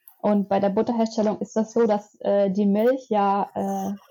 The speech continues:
gegoren wird oder die wird stehen gelassen. Der obere Teil setzt sich ab, so eine kleine obere Schicht wird abgenommen und dann nochmal weiterverarbeitet, äh, dann wieder getrennt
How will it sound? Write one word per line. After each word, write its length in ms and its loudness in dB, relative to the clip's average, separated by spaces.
gegoren 500 2
wird 120 0
oder 200 -2
die 200 -2
wird 120 -2
stehen 420 0
gelassen. 560 -2
Der 200 -2
obere 320 0
Teil 320 -2
setzt 260 -6
sich 220 -8
ab, 200 -4
so 60 -4
eine 140 0
kleine 380 -2
obere 340 -2
Schicht 420 -4
wird 160 -8
abgenommen 720 0
und 160 0
dann 160 2
nochmal 260 0
weiterverarbeitet, 1300 -2
äh, 520 0
dann 160 2
wieder 240 2
getrennt 840 0